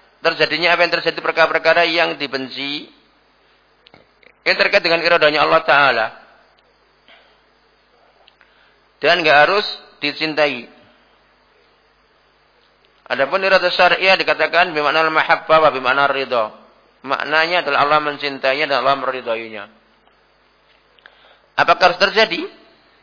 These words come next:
Jawabannya nggak harus. Mau dikatakan qad yaqa'u murada wa qad la yaqa'u muraduha.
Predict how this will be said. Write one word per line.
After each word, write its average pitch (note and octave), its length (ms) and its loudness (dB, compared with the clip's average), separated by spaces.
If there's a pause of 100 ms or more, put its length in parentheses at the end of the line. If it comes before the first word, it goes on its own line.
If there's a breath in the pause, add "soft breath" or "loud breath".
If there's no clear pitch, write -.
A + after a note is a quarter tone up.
(320)
Jawabannya C#3+ 400 -2
nggak A#2 200 4
harus. B2 160 -4 (1600)
Mau B2 80 -2
dikatakan C#3+ 480 -2
qad F3+ 240 2
yaqa'u D#3+ 440 2
murada D3 520 4
wa C#3+ 160 4
qad C#3 160 0
la C#3+ 200 4
yaqa'u C3+ 520 0
muraduha. B2 720 -2